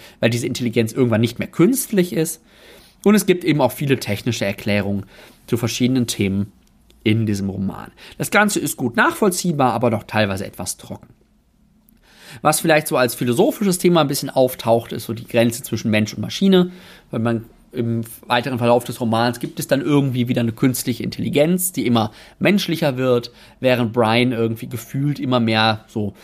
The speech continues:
maschineller, äh, sich verhält und wird. Also das ist auch so ein klassisches Thema aus dem ganzen Komplex Roboter und künstliche Intelligenz, Menschwerdung von Robotern, ähm, dieser ganze, ganze Bereich wird da durchaus auch angesprochen.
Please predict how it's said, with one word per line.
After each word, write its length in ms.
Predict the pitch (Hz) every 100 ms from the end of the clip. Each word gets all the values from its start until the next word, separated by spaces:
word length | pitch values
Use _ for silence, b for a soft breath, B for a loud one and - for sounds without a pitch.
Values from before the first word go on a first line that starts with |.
| B
maschineller, 840 | - 127 - 147 127 113 123 107 98 _ b b b _
äh, 100 | 117
sich 220 | 104 117
verhält 400 | - 98 95 95
und 120 | 90 90
wird. 120 | -
Also 140 | 110
das 200 | 113 113
ist 120 | -
auch 160 | - 123
so 120 | 113
ein 80 | 107 B B -
klassisches 580 | 127 123 127 123 117 -
Thema 360 | 113 117 110
aus 140 | 110 -
dem 100 | 107
ganzen 280 | 107 113
Komplex 440 | 113 104 110 104 -
Roboter 340 | 107 110 113
und 120 | 101
künstliche 360 | 104 104 - 104
Intelligenz, 560 | 98 - 92 127 101 B B B -
Menschwerdung 580 | 110 110 - 113 104 101
von 160 | 113
Robotern, 640 | 98 95 101 98 95 98 95
ähm, 280 | 98 92 98 - -
dieser 220 | 110 101
ganze, 360 | 92 92 - 90 B B B -
ganze 200 | 214 175
Bereich 400 | 135 104 104 -
wird 120 | 110
da 40 |
durchaus 320 | 98 101 107
auch 260 | - 92 -
angesprochen. 540 | 95 104 - - 87